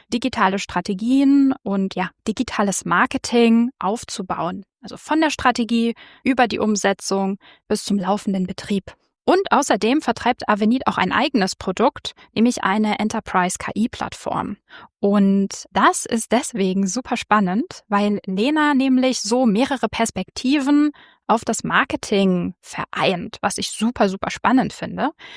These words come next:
Nämlich zum einen die Agenturperspektive, also die von ExpertInnen, die das Marketing für die Kunden aufbauen, Lead-Generierung, Branding, Content und so weiter. Zum anderen aber auch das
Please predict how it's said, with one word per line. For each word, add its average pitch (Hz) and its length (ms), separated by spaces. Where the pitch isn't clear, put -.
Nämlich 202 480
zum 196 240
einen 233 480
die 190 220
Agenturperspektive, 269 1500
also 185 220
die 233 340
von 208 380
ExpertInnen, 233 1120
die 214 100
das 190 300
Marketing 208 640
für - 280
die 190 120
Kunden - 420
aufbauen, 277 560
Lead-Generierung, 202 880
Branding, 196 540
Content 254 640
und 233 160
so 233 120
weiter. 254 420
Zum - 220
anderen 330 580
aber - 180
auch 196 100
das - 200